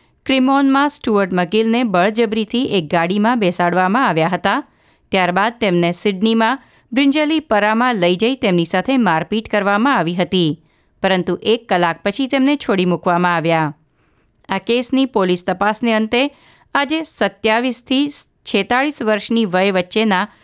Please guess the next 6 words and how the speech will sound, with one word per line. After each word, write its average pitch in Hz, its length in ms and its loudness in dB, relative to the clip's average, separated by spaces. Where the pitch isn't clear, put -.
ચાર 277 260 0
પુરુષોની 240 560 0
ધરપકડ 175 440 -2
કરવામાં 185 520 0
આવી 170 240 -2
છે. 165 340 0